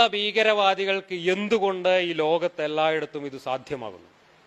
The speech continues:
അതിൻ്റെ കാരണം പറയുന്നു. ആ കുറച്ചുള്ളവർ, ഇപ്പൊ ഒരു ഫുട്ബോൾ ടീം, രവിചന്ദ്ര മാഷ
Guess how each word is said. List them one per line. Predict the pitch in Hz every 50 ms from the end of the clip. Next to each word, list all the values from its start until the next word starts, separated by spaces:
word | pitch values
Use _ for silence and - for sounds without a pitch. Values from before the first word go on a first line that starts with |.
| _ _ _ _ _ _ _ _ _ _ _ _ _ _ _ _ _ - _ _ _ _ _ _ _ _ _ _ _ -
അതിൻ്റെ | 139 151 160 160 160 139
കാരണം | 139 139 135 139 127 107
പറയുന്നു. | 98 - - _ _ _ _ _ _ _ _ _ _ _ _ _ _ _ _ _ _ _ _ _ _ - _ _ _ _ - - - _ _ _ _ _ _ _ - 202
ആ | 226 233 220 -
കുറച്ചുള്ളവർ, | 196 202 208 214 - - - 254 214 190 175 165
ഇപ്പൊ | - 233 233
ഒരു | 240 226
ഫുട്ബോൾ | 214 196 180 214 226 226 214
ടീം, | 214 202 190 175 175 185 190 175
രവിചന്ദ്ര | 180 185 196 214 220 220 220 214
മാഷ | 220 208 180